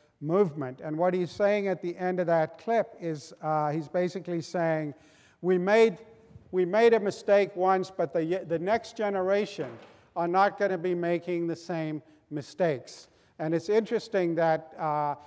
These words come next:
he said this in response to them demonstrating against the, uh, American bombing of Iraq, uh, partly because, as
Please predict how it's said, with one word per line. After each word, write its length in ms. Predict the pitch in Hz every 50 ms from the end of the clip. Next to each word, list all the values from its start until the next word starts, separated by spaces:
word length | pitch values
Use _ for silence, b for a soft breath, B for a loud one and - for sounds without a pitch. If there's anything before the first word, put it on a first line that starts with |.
| B B
he 80 | - 175
said 300 | 151 - 233 240 226 180
this 220 | 214 196 - -
in 140 | 196 185 175
response 720 | 170 165 160 160 - - - 208 220 220 226 220 - - -
to 160 | - 196 170
them 360 | 151 170 170 165 165 160 143 B B B - 156
demonstrating 1000 | 139 185 185 196 208 220 202 - - - - 190 180 175 170 165 170 165 160 170
against 720 | 175 165 156 135 - 170 165 165 160 160 - - - _ b b b b b b _
the, 360 | 170 160 151 151 147 147 - - -
uh, 440 | 156 143 143 139 139 135 131 123 127 - - _ _ _ -
American 680 | 160 165 170 185 190 196 190 190 - 180 170 151 147 - b b b b _ - - _ 143 120
bombing 460 | 151 170 185 190 180 185 175 175 175 175
of 360 | 165 156 156 156 151 151 - - - _ _ _ _ _ _ -
Iraq, 640 | 165 165 220 269 285 233 175 147 - - - B B B B B B
uh, 460 | - 165 165 165 160 160 160 151 139 127 B B B B B B B _
partly 340 | - 262 269 247 240 233 208
because, 500 | 185 202 - - - 190 185 170 - - - -
as 200 | 196 175 175 -